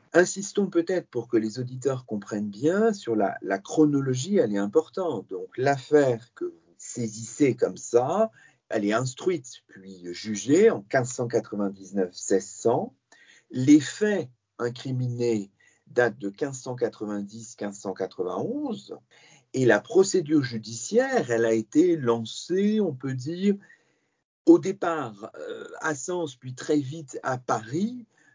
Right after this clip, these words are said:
en quinze cents, au milieu des années quinze cent quatre-vingt-dix. C'est ça, à peu près, on peut dire les choses comme ça ?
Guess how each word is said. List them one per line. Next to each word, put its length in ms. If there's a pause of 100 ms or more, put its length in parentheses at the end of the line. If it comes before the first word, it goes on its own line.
(140)
en 160
quinze 300
cents, 600
au 120
milieu 260
des 200
années 200
quinze 220
cent 140
quatre-vingt-dix. 840
C'est 100
ça, 240
à 220
peu 80
près, 180
on 120
peut 100
dire 160
les 60
choses 240
comme 160
ça ? 260